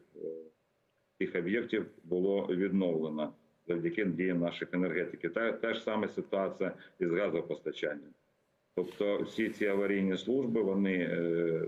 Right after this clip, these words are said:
забезпечені всім необхід-, необхідним, головне, мотивованим, мужнім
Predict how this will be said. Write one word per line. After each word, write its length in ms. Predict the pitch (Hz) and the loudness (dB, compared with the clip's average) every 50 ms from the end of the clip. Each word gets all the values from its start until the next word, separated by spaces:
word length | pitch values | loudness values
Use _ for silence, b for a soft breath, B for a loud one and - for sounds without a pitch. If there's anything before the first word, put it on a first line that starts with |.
| 78 | -2
забезпечені 760 | 82 98 98 95 104 - - - 98 90 87 - 87 87 90 | -2 0 0 0 -2 -4 -2 0 0 0 2 2 2 2 0
всім 280 | 85 - - 95 90 90 | 0 0 -2 0 2 2
необхід-, 480 | 90 90 87 - - 104 101 98 - | 2 0 -2 -2 -2 -2 -2 0 0
необхідним, 640 | 101 101 101 95 - - - 123 131 123 127 123 120 B B B B B B - - | 0 2 2 0 -2 -2 -2 0 2 2 2 2 0 B B B B B B -18 -6
головне, 560 | - 92 98 104 107 110 110 110 104 101 87 - - - - - 78 - 87 | -2 0 2 2 2 2 2 2 2 2 0 -2 -4 -8 -8 -8 -8 -4 -2
мотивованим, 840 | 95 104 98 - 113 107 110 113 107 101 95 92 90 90 87 82 80 - - 78 82 82 82 85 | -2 -2 0 0 2 4 4 4 4 4 4 4 4 2 2 2 0 -2 -6 -8 -8 -8 -4 0
мужнім 580 | 90 101 110 104 90 87 90 90 87 85 82 | 2 2 2 2 2 2 0 2 2 2 0